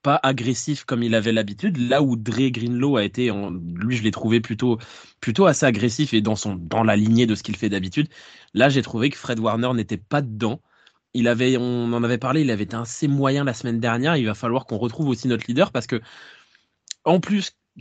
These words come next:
de l'individuel et du joueur qui est un peu moins dedans, c'est que c'est le baromètre de toute la défense. Et même s'il y a eu des belles choses en défense,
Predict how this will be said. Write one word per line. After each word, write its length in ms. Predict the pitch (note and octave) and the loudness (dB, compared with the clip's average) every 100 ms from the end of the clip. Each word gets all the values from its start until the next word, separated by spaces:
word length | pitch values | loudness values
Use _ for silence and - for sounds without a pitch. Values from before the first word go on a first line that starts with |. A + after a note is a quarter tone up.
| - | -18
de 260 | B2 A2 C3+ | -12 0 4
l'individuel 840 | D3+ E3 E3+ D3+ D#3 C#3+ D#3+ D3+ | 6 4 2 0 -2 2 2 2
et 40 | |
du 140 | A2 A2+ | 0 -2
joueur 320 | A2 C#3 - | 0 0 0
qui 120 | A#2 | -4
est 20 | |
un 80 | A2 | -4
peu 100 | C3+ | -2
moins 200 | A#2+ B2 | -2 0
dedans, 260 | B2 D3+ E3 | 0 0 0
c'est 160 | C3+ | -4
que 80 | A2 | -6
c'est 100 | - | -4
le 60 | G#2 | 0
baromètre 440 | B2 A#2 C3 C3+ | 2 2 0 -2
de 120 | A#2 | -4
toute 180 | G#2+ G#2+ | -8 -8
la 100 | A2+ | -6
défense. 440 | A2 B2 D#3+ D3+ | -6 -4 -6 -4
Et 20 | A2+ | -4
même 180 | A#2 | -4
s'il 200 | A#2 - | -4 -2
y 20 | B2+ | -2
a 40 | |
eu 40 | |
des 140 | G#2+ G#2+ | 0 0
belles 160 | A#2 | -2
choses 180 | A2+ B2 | -2 -2
en 80 | A2 | -2
défense, 340 | G#2 G2+ C#3+ | -2 -2 -4